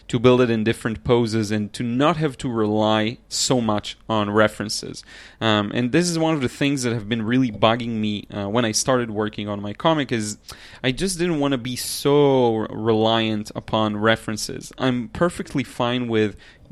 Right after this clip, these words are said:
getting a general gist of the pose I wanna draw a character in, then get a sketch in and use some references just to patch it up and make sure everything is, works well. Uh, and I would, of course, love to, for basic poses,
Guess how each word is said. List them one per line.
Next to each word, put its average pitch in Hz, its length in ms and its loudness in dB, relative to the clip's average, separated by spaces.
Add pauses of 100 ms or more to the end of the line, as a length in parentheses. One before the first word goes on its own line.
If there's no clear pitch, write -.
(100)
getting 143 420 4
a 117 80 0
general 117 720 0
gist 113 380 -2
of 98 180 -6
the 101 60 -8
pose 139 380 -2
I 151 80 4
wanna 135 260 0
draw 113 420 2
a 120 60 -2
character 117 480 -4
in, 117 260 -2 (260)
then 120 200 0
get 113 160 2
a 110 60 2
sketch - 440 -4
in 165 200 -2
and 127 240 -4
use 156 340 -6
some 151 220 -2
references 135 440 -4
just 139 220 -10
to - 60 -10
patch 131 260 -4
it 120 60 0
up 117 160 2
and 107 100 -4
make 107 180 -4
sure 107 240 -4
everything 104 360 -6
is, 101 120 -8 (100)
works 120 520 -2
well. 113 300 2 (340)
Uh, 117 260 2
and 123 360 -2
I 120 120 0
would, 113 300 -4 (180)
of - 180 -8
course, 123 300 0
love 113 360 2
to, 110 320 -4
for 113 220 -2
basic 113 560 -4
poses, 104 560 -2